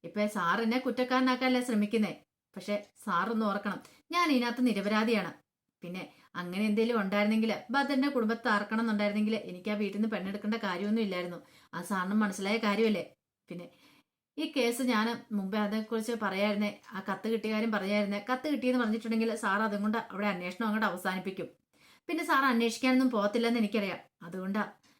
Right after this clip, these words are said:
അന്വേഷണം അവസാനിപ്പിക്കാതിരിക്കാൻ വേണ്ടിയിട്ടാണ് ഞാൻ ആ കത്ത് കാണിക്കായിരുന്നേ. ഇതിൻ്റെ നിജസ്ഥിതി എന്താണെന്ന് അറിയണം, ഭദ്രൻ എവിടെയുണ്ടെന്ന് അറിയണം.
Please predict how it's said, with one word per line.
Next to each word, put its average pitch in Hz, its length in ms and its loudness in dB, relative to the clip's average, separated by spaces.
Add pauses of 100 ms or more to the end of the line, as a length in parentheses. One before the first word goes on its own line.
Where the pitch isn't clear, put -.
(380)
അന്വേഷണം 180 400 -4
അവസാനിപ്പിക്കാതിരിക്കാൻ 208 840 -2
വേണ്ടിയിട്ടാണ് 202 340 -2
ഞാൻ 180 140 -6
ആ 202 60 -4
കത്ത് 202 260 -6
കാണിക്കായിരുന്നേ. 185 640 -4 (580)
ഇതിൻ്റെ 175 300 -6
നിജസ്ഥിതി 196 560 0
എന്താണെന്ന് 214 360 2
അറിയണം, 185 300 -4 (580)
ഭദ്രൻ 233 380 2
എവിടെയുണ്ടെന്ന് 220 440 2
അറിയണം. 185 260 -4